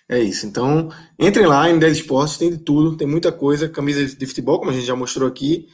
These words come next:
é, material esportivo como um todo, você faz academia, é, joga tênis, beach tênis, tem de tudo.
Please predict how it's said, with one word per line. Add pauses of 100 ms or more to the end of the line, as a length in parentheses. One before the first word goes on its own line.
(220)
é,
material
esportivo
como
um
todo,
você
faz
academia, (400)
é,
joga
tênis,
beach
tênis,
tem
de
tudo.